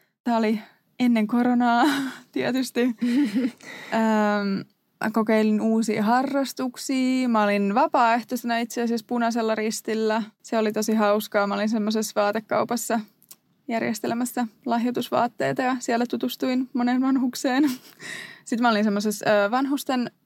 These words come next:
Speaker 1: niinku tämmöisessä seurapalvelussa vapaaehtoisena. Kävin juttelemassa yhdelle tanskalaiselle kerran viikossa. Et kaikkea kyllä. Kyllä matkustelu ja tommonen niinku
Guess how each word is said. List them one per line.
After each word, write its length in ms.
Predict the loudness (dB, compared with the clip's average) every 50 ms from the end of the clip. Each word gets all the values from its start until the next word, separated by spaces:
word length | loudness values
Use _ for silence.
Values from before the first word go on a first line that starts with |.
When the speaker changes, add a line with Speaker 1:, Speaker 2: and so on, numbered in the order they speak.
| _ _ _ _
Speaker 1:
niinku 240 | -2 -2 -2 0 0
tämmöisessä 480 | -2 -2 0 -2 -2 -4 -6 -8 -8
seurapalvelussa 1400 | -4 -2 0 0 2 2 2 0 0 -2 _ _ _ _ _ 2 2 2 2 2 0 0 0 -2 -2 -2 0 2 2
vapaaehtoisena. 840 | 2 2 2 2 4 4 2 2 0 -2 -4 -2 -2 0 0 0 -2
Kävin 220 | -2 -2 -2 -2 -4
juttelemassa 580 | -4 -4 -4 -4 -4 -2 -2 -4 -4 -4 -2
yhdelle 300 | -2 0 0 0 0 -2 -4 _ -16 -20 -20 -20 -20 -20 _ _
tanskalaiselle 640 | -2 0 0 0 0 0 2 2 2 2 0 -4 -2
kerran 320 | -4 -4 -4 -2 -2 -2
viikossa. 500 | -2 -2 -2 -2 -2 -4 -4 -2 -4 -4 -4 -6 -12 -20 -20 -20 -20 _ _ _ _ _ _ _ _ _ _ _ _ _ -4
Et 140 | -4 -4 -4 _ _ _ _ _
kaikkea 580 | -12 -6 -2 0 0 0 -2 _ -2 0 0 0
kyllä. 340 | 0 0 0 2 2 0 0 -2 -4 -10 _ _ _ _ _
Kyllä 180 | 0 2 4
matkustelu 560 | 4 4 2 2 0 -2 -2 -2 0 2 2 4
ja 120 | 2 2
tommonen 360 | 2 0 0 2 2 2 2
niinku 300 | 2 2 0 0 -2 -4